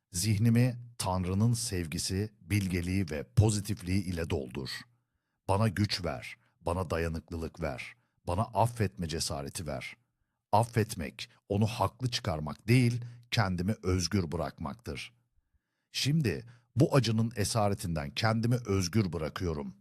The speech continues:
Ben özgürüm, ben huzurluyum. Ben güvendeyim.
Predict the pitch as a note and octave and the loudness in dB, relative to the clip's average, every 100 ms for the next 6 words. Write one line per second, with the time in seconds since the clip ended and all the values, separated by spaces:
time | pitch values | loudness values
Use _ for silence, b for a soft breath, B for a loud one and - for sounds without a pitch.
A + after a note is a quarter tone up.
0 | _ - E2+ A#2+ A#2+ G2+ F#2 D#2+ G2 D#2 | _ -2 2 2 2 0 0 0 -2 -2
1 | C2+ - _ _ - A2+ A2+ G#2 G#2 F2 | -4 -6 _ _ 0 2 2 0 -4 -4
2 | E2 D#2 D#2+ C#2 - _ _ _ _ _ | -4 -4 -4 -6 -10 _ _ _ _ _
3 | _ _ _ _ _ _ _ _ - B2 | _ _ _ _ _ _ _ _ 2 4
4 | B2+ G2+ F#2+ F2+ F2 E2+ C#2+ A#1+ | 4 2 2 0 -2 -4 -4 -8